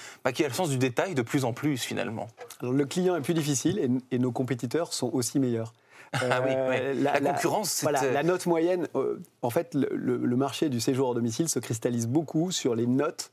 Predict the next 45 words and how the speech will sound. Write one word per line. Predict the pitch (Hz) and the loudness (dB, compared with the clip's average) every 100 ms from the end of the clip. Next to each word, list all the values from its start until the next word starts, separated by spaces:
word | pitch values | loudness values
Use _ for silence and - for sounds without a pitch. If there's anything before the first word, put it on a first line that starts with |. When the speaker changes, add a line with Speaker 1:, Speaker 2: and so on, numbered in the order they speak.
| - | -8
Speaker 2:
qui | 120 | -6
sont | - | -2
données | 117 113 139 | 0 0 0
par | 123 | -2
les | 113 110 | -2 -2
agences | 117 117 113 | -2 -2 -2
de | |
voyage | 113 117 | 0 0
en | 113 | -2
ligne. | 110 107 107 _ - | -4 -6 -10 _ -8
Enfin, | 117 | -6
qui | 117 | -4
sont | 131 | 0
données | 131 143 | 2 2
par | 120 113 | 0 -2
les | 113 | 0
voyageurs | 120 147 131 117 135 175 143 - - _ | 0 2 2 2 0 0 -4 -8 -20 _
et, | 117 113 120 135 | -4 -2 0 -2
et | |
présentées | 113 - 175 160 143 123 151 | -2 -2 0 0 0 0 0
par | 120 | 0
les | 113 113 | 0 0
agences | 113 127 120 - - | 0 -2 -4 -6 -4
de | |
voyage | 113 117 110 | 0 0 0
en | 113 | -2
ligne. | 107 110 - - - - | -4 -6 -12 -20 -16 -2
Donc, | 135 117 - - _ 127 | -2 -2 -12 -20 _ -2
euh, | 123 123 - 92 | 0 0 -4 -2
les, | 139 135 143 - | 2 2 2 0
les | 123 120 113 113 110 | 0 0 0 -2 0
hôteliers, | 127 135 131 143 165 180 180 | 0 2 4 4 4 4 2
euh, | 123 120 120 | 2 0 2
les, | 123 123 | 2 2
les | 123 | 2
différents | 123 131 135 131 | 2 2 0 0
opérateurs | 120 120 120 156 | 0 0 0 -2
se | |
sont | - | 0
rendus | 131 143 | 0 2
compte | 202 160 | 0 0
que | - | 0
c'était | 123 139 | 0 2
très | - 147 | 2 2
important. | 139 131 156 196 | 0 0 0 -2